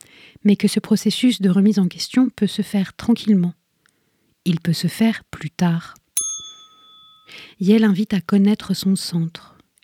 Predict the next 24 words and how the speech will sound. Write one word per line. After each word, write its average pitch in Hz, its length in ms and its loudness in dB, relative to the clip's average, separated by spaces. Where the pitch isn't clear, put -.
et 180 60 -4
c'est - 200 -8
à 196 80 0
partir 240 420 -2
de 220 60 2
cette 185 240 -4
attitude, 185 720 -4
de 214 80 2
cette - 260 -2
stabilité, 214 800 -2
qu'on 202 200 4
intègre 202 440 0
les 196 100 0
retours 202 380 -2
critiques, - 640 -14
qu'on 190 140 2
regarde 196 360 2
nos 190 220 4
biais 185 360 0
sans - 300 0
tenter 208 300 0
de 185 100 2
les 175 100 0
cacher. 170 480 -4